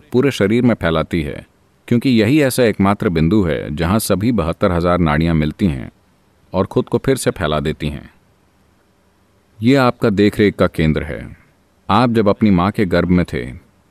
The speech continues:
तब देखरेख की नली आपसे कहाँ पर जुड़ी हुई थी? नाभि पर। अब देखरेख वाली नली काट दी गई है,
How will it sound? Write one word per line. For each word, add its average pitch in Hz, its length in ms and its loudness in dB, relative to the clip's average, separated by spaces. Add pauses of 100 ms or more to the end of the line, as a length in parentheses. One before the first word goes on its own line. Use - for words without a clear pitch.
(540)
तब 87 160 0
देखरेख 110 380 2
की 123 120 0
नली 110 260 2
आपसे 110 280 0
कहाँ 104 220 2
पर 107 140 0
जुड़ी 107 260 2
हुई 107 160 2
थी? 117 240 -6 (1900)
नाभि 101 320 0
पर। - 240 -10 (640)
अब 110 220 0
देखरेख 117 420 0
वाली 110 200 4
नली 101 240 2
काट 90 220 0
दी 95 160 0
गई 78 180 -2
है, 62 180 -12